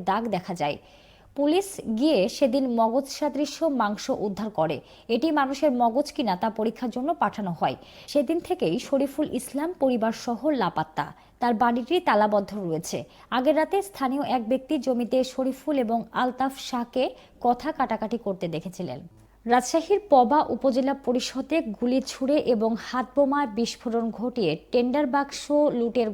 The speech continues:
ঘটনায় আরও একজনকে গ্রেফতার করেছে পুলিশ। এ নিয়ে এ ঘটনায় মোট ছয়জনকে গ্রেফতার করা হলো। নতুন করে গ্রেফতারকৃত ব্যক্তির নাম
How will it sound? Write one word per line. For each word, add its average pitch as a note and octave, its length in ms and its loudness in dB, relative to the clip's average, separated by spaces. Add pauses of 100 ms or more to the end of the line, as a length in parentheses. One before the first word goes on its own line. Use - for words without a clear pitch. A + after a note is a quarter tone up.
ঘটনায় A#3 520 -4
আরও G#3 240 -2 (260)
একজনকে C4 460 -2
গ্রেফতার G#3 380 -4
করেছে F3+ 240 -4 (120)
পুলিশ। D3 260 -8 (600)
এ - 20 8 (120)
নিয়ে E4 180 2 (180)
এ - 20 6 (180)
ঘটনায় C4+ 420 0
মোট A#3+ 140 -2 (180)
ছয়জনকে C4 560 -2 (100)
গ্রেফতার G3 360 -4
করা C#3+ 200 -4
হলো। D#3 200 -4 (540)
নতুন C#4 240 2
করে E4+ 160 2 (100)
গ্রেফতারকৃত C#4 480 0 (100)
ব্যক্তির A#3 300 0 (100)
নাম B3+ 160 0